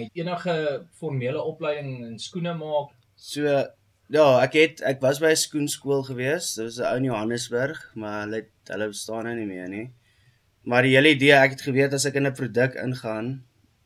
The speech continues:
Speaker 2: moet jy die ins en outs van elke produk ken. So, ek het aanvanklik eers gedink ek gaan, ek gaan my eie vellies laat, ek gaan dit outsource, maar voordat ek mense laat dit vervaardig,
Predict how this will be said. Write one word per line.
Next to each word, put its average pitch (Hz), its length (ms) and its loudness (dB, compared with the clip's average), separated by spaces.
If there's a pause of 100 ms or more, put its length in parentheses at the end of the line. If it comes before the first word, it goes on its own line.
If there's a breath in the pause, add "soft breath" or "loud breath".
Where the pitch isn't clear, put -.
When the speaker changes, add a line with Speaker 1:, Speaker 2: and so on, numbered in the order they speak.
Speaker 2:
moet 120 240 -6
jy 123 140 0
die 113 320 -2
ins 120 200 -2
en 113 120 -6
outs 110 300 -6
van 110 120 -8
elke 107 260 -8
produk 104 420 -8
ken. 95 260 -8
So, 107 180 -8 (1120)
ek 123 120 0
het 143 340 0
aanvanklik 147 640 2
eers 139 200 2
gedink 123 320 0
ek 123 160 0
gaan, 120 440 -4
ek 110 120 -6
gaan 120 100 -6
my 120 140 -4
eie 127 240 2
vellies 120 360 -4
laat, 110 300 -8
ek 110 120 -4
gaan 120 160 -6
dit 110 100 -12
outsource, 107 800 -6
maar 104 240 -10
voordat 131 340 -2
ek 120 240 -2
mense 113 420 -8
laat 107 240 -6
dit - 40 -20
vervaardig, 120 840 -6